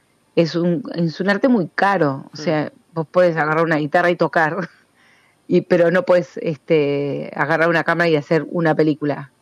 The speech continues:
Speaker 1: Necesitas muchos más recursos.
Speaker 2: Claro.
Speaker 1: Nada más, no es una cámara nada más, necesitan realmente muchos más recursos.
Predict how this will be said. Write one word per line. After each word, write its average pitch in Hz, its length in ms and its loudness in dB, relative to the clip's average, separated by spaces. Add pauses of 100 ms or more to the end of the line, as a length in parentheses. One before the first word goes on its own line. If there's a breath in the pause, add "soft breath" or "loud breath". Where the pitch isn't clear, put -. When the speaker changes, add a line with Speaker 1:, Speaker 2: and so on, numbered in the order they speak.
Speaker 1:
Necesitas 160 480 -4
muchos 196 480 0
más 170 180 -6
recursos. 147 720 -8
Speaker 2:
Claro. 110 260 -12 (200)
Speaker 1:
Nada 165 300 2
más, 175 160 0
no 190 80 2
es 175 120 -2
una 151 140 -4
cámara 151 400 -2
nada 143 180 -2
más, 143 140 -2
necesitan 165 420 -2
realmente 180 760 0
muchos 147 320 -4
más 147 80 -6
recursos. 147 320 -6